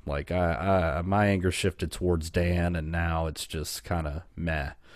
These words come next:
'Cause the whole Redskins fan base is more apathetic than anything right now. We just have no interest, whether it be good or bad. Um, but, um,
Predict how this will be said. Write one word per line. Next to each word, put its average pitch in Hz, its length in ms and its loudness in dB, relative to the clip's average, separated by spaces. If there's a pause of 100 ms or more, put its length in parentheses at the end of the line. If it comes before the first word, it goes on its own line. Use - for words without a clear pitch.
(300)
'Cause 82 280 4
the 92 100 4
whole 107 140 6
Redskins 92 500 4
fan 87 300 2
base 78 320 -2
is 80 160 -6
more 82 440 0
apathetic 82 640 0
than 80 140 -2
anything 80 400 -2
right 73 200 -4
now. 69 300 -6
We 80 160 -6
just 71 240 -6
have 82 220 0
no 90 260 4
interest, 90 540 2
whether 82 240 2
it 73 80 -8
be 87 100 -6
good 85 220 -2
or 87 80 0
bad. 78 460 -2 (600)
Um, 80 560 2 (880)
but, 90 220 6
um, 80 580 0